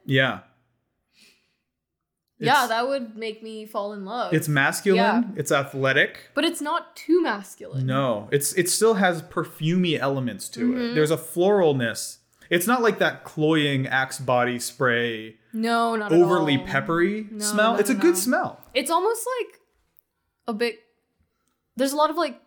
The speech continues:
Speaker 2: cleanness
Speaker 1: Yeah, like a
Speaker 2: to it.
Speaker 1: soapy. It almost, it, it
Speaker 2: Yeah.
Speaker 1: This might be my first piece of criticism, is it's, it's soapy approaching the point of deodorant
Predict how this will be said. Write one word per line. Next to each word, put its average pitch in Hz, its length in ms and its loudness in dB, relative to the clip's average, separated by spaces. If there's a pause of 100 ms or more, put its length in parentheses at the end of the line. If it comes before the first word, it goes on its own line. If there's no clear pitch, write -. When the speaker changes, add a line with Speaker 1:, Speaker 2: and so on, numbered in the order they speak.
(200)
Speaker 2:
cleanness 220 960 -6
Speaker 1:
Yeah, 147 320 2
like 131 180 0
a 139 40 0
Speaker 2:
to - 0 -
it. 135 40 -2
Speaker 1:
soapy. 156 760 2
It 160 240 -4
almost, 262 580 0
it, 165 160 -8 (180)
it 220 120 -2
Speaker 2:
Yeah. 202 280 -2 (360)
Speaker 1:
This 240 180 2
might 233 160 2
be 180 80 2
my 151 100 2
first 143 300 -4
piece 135 180 -6
of 101 80 -18
criticism, 113 600 -2
is 131 160 -4
it's, 135 220 -12
it's 139 140 -8
soapy 247 800 0 (1300)
approaching 160 960 0 (220)
the 135 220 -6
point 147 320 0
of 123 120 -2
deodorant 107 640 -8